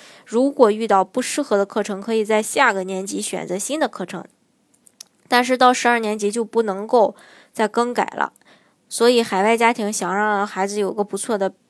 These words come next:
平时成绩，最好在孩子入读高中、呃，学校之前去申请澳洲的移民。那这样的话，孩子还有时间去调整自己的课程。另外，澳洲的教育注重理论知识、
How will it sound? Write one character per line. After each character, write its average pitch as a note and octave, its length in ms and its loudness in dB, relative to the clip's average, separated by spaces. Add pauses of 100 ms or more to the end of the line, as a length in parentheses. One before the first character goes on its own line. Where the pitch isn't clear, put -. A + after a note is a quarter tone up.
平 A#3+ 180 -4
时 C4+ 140 -8
成 G3 200 -6
绩， F#3+ 160 -6
最 A3+ 160 -2
好 G3 200 -2
在 G#3 200 -2
孩 G3 240 -6
子 G#3+ 140 -4
入 A3+ 160 -2
读 G3+ 100 0
高 A3 240 0
中、 A3 320 -4 (600)
呃， G3 260 0
学 G#3+ 160 -4
校 G3+ 160 0
之 A3 180 -8
前 G#3 260 -2
去 A3 140 -6
申 G3+ 220 -6
请 G3 120 -6
澳 F3+ 180 -2
洲 F#3+ 80 -4
的 F#3+ 100 -2
移 F3 160 -6
民。 F#3 300 -10
那 A3+ 120 -2
这 B3+ 120 0
样 A#3+ 120 2
的 G3+ 120 0
话， G3+ 160 -4
孩 F#3+ 200 -4
子 G#3 120 -8
还 G#3 160 0
有 G#3 120 2
时 F#3 160 -8
间 G3+ 160 -6
去 G#3+ 160 -8
调 G#3 300 2
整 G#3+ 220 -2
自 A#3 200 -4
己 F#3+ 140 -2
的 F3+ 320 0 (460)
课 D#4 200 6
程。 - 240 -4 (540)
另 C#4 160 2
外， C#4 120 6
澳 D4 220 6
洲 C4+ 80 -2
的 B3+ 140 4
教 C4 260 4
育 G3 120 0
注 B3 240 -4
重 G#3 240 0
理 F3+ 180 -4
论 A#3 200 -2
知 B3 200 -4
识、 G#3+ 340 -2